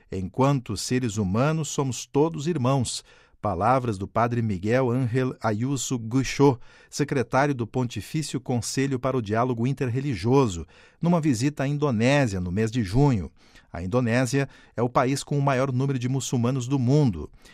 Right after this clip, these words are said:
Em Jacarta, o padre encontrou diversas personalidades, cristãs ou não,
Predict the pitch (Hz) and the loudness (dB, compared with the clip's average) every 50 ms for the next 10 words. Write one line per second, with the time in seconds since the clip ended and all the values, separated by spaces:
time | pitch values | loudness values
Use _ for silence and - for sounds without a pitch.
0 | - _ - 165 180 160 165 165 151 - - 120 127 139 135 - - 147 143 - | -20 _ -4 -2 0 0 0 -2 -2 0 2 2 4 2 2 0 -2 -2 -2 -4
1 | - _ _ _ - 156 147 - 143 135 143 131 131 135 127 120 135 120 104 95 | -10 _ _ _ -8 -6 0 2 2 2 2 0 -2 -2 -2 0 0 0 0 0
2 | 123 135 123 110 101 85 90 104 123 143 135 - - 95 - - 98 92 - - | -2 -2 -2 -4 -6 -2 0 2 2 2 0 -2 -4 -8 -8 -6 -6 -6 -6 -6
3 | 101 107 117 139 160 135 107 110 113 123 127 117 - - - - 131 120 104 - | -4 -2 -2 -2 -4 -2 0 2 2 4 2 0 -2 -8 -8 -4 -4 -4 -4 -4
4 | - - 107 95 90 85 80 110 143 143 127 120 120 135 147 147 | -6 -6 -6 -6 -6 -4 -2 0 0 2 2 4 4 4 4 2